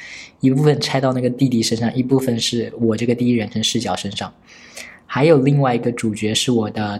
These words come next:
同学，这三个人里面，我弟弟比我小一届，然后另外一个女生是我的同学，跟我同一届。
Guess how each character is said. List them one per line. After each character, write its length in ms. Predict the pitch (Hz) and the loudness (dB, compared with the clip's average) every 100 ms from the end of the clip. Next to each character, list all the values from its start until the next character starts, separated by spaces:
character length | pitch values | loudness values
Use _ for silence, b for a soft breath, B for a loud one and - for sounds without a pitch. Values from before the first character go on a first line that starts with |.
| - | -6
同 300 | - 113 151 | -2 2 2
学， 440 | - 104 92 92 - _ | 0 -2 -4 -8 -16 _
这 120 | - - | -8 -2
三 220 | 143 135 | 0 4
个 100 | 139 | 2
人 220 | 110 104 | 2 -2
里 60 | 104 | -2
面， 200 | 110 110 | 0 0
我 100 | 123 | 2
弟 180 | 156 | 4
弟 100 | 139 | 4
比 140 | 120 117 | 4 4
我 140 | 120 | 4
小 280 | 117 110 98 | 2 -2 -4
一 80 | 104 | -6
届， 320 | - 120 - B B B B - | 0 0 0 B B B B -4
然 140 | 110 | 0
后 280 | 123 120 B B B _ | 0 -2 B B B _
另 140 | 151 147 | 2 4
外 120 | 123 | 2
一 40 | |
个 100 | 120 | 0
女 180 | 123 107 | 0 0
生 240 | - 113 | 0 0
是 160 | 117 - | 0 0
我 140 | 110 | -2
的 80 | 107 | -2
同 240 | 104 - 117 | -4 -2 -2
学， 260 | 107 104 - | -2 -4 -2
跟 140 | 113 | 0
我 60 | 107 98 | 0 -2
同 200 | - 107 | -4 -2
一 60 | 107 | -2
届。 280 | - 107 | -2 -4